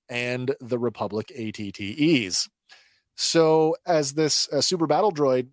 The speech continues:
makes its way around the crater, uh, C T one two two six, uh, ends up shooting at it, uh, in the back just as it launches a missile into the Republic lines.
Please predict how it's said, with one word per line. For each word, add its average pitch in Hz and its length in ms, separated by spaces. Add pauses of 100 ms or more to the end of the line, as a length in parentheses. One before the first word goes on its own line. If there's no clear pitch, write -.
makes 131 280
its 123 160
way 131 280
around 180 560
the 131 60
crater, 95 720 (460)
uh, 110 180
C - 200
T 117 160
one 113 240
two 113 160
two 117 160
six, - 580 (100)
uh, 147 220
ends 143 240
up 127 80
shooting 156 420
at 135 160
it, 131 240 (120)
uh, 117 140
in 117 180
the 107 80
back 214 480 (380)
just 160 360
as 143 200
it 160 120
launches 131 760
a 127 80
missile 120 440
into 107 300
the 107 120
Republic 98 500
lines. 131 760